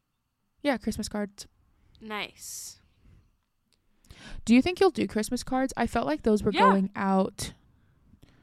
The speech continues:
Speaker 2: I did one last
Speaker 1: Like,
Speaker 2: year when I
Speaker 1: m-
Speaker 2: wasn't depressed.
Speaker 1: Oh, yeah. I remember the, do you remember the funny one you did in high school?
Speaker 2: See, I've done them. Yeah.
Speaker 1: Yeah.
Speaker 2: I had a
Speaker 1: Okay.
Speaker 2: picture of me.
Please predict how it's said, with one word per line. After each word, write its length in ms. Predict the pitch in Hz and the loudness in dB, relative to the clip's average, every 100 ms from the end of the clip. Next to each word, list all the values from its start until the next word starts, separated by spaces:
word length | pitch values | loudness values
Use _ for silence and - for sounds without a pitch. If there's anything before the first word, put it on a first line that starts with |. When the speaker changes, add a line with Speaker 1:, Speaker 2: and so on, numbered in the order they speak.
| _ _ _ _ - | _ _ _ _ 0
Speaker 2:
I 100 | 254 | 0
did 160 | 330 | 0
one 160 | 349 302 | -4 -2
last 200 | 214 233 | 0 2
Speaker 1:
Like, 100 | 208 | 0
Speaker 2:
year 60 | 196 | 2
when 100 | 196 | 0
I 80 | |
Speaker 1:
m- 60 | 190 | 0
Speaker 2:
wasn't 280 | 190 185 151 | -2 -6 -14
depressed. 600 | 170 180 180 - - - _ _ _ _ _ - - - - - - - - - | -10 -8 -8 -12 -20 -20 _ _ _ _ _ -20 -20 -18 -20 -20 -20 -20 -18 -4
Speaker 1:
Oh, 80 | 349 | -2
yeah. 380 | 392 370 220 196 - - _ _ _ _ _ _ _ _ _ _ _ _ _ _ _ _ - - - | 0 0 0 -2 -8 -20 _ _ _ _ _ _ _ _ _ _ _ _ _ _ _ _ -20 -14 2
I 60 | |
remember 240 | 233 277 302 | 4 6 4
the, 80 | 226 | 4
do 80 | |
you 40 | 240 | 0
remember 140 | 254 | 2
the 120 | 285 | 0
funny 240 | - 185 196 | 2 2 2
one 160 | 208 | 2
you 60 | 202 | 2
did 120 | 196 | 0
in 80 | 196 | -2
high 180 | 202 202 | -4 -8
school? 340 | - 233 247 - - _ | -8 -6 -6 -6 -18 _
Speaker 2:
See, 200 | - 392 523 | -2 2 6
I've 140 | 403 339 | 4 4
done 200 | 494 392 | 0 0
them. 240 | 190 - _ - | -4 -6 _ -4
Yeah. 320 | 403 339 - - _ _ - | 2 2 0 -10 _ _ -4
Speaker 1:
Yeah. 340 | 226 196 185 - _ _ _ _ - | 0 2 0 -4 _ _ _ _ -4
Speaker 2:
I 60 | 240 | 2
had 160 | 247 | 2
a 40 | 262 | 2
Speaker 1:
Okay. 140 | 254 | -4
Speaker 2:
picture 340 | 226 247 240 | -2 0 0
of 200 | 226 233 | 0 -2
me. 300 | 226 226 254 | -4 -8 -8